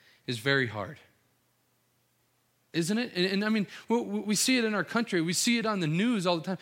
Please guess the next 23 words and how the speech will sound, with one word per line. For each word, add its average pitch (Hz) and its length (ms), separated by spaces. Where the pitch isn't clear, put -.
I, 196 140
I - 20
mean, 220 180
it, 208 220
and 208 100
it, - 240
and 196 160
I 151 40
gotta 131 160
be 117 80
careful 117 300
not 107 60
to 104 60
go 107 80
off 104 160
on 117 60
a 110 40
tangent 104 440
here 104 120
on 101 120
this 101 200
one, 104 140
but 104 260